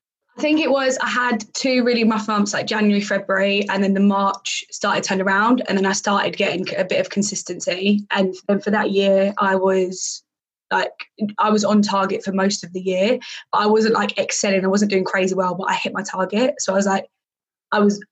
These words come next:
at a point where I needed to be. I wasn't doing crazy well, so there was al-, there was room for im-,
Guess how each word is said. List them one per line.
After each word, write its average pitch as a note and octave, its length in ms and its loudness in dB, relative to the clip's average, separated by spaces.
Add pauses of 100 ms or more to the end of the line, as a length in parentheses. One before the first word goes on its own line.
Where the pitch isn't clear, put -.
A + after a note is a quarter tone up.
at G#3 140 2
a G3+ 60 -2
point G#3+ 200 0
where G3+ 120 2
I - 20 2
needed G#3 400 4
to - 80 -8
be. F#3+ 460 0 (320)
I - 60 -2
wasn't G3 260 0
doing F#3 240 2
crazy F3 340 -2
well, F3+ 260 -2
so E3 200 -2
there F3 100 -2
was F#3 140 -4
al-, G3+ 180 2
there F#3 140 0
was F3 120 0
room F#3 200 2
for F#3 160 -6
im-, F3 180 -6